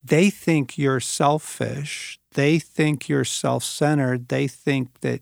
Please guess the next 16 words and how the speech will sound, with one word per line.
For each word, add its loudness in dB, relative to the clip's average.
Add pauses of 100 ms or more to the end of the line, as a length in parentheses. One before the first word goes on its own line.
(120)
you 2
are 0
insensitive, -4 (400)
when 0
in 2
fact, -4 (440)
because 0
of 0
the 2
trauma 2
of 0
your 0
life, 0
y-, -6
you 2 (440)
have 0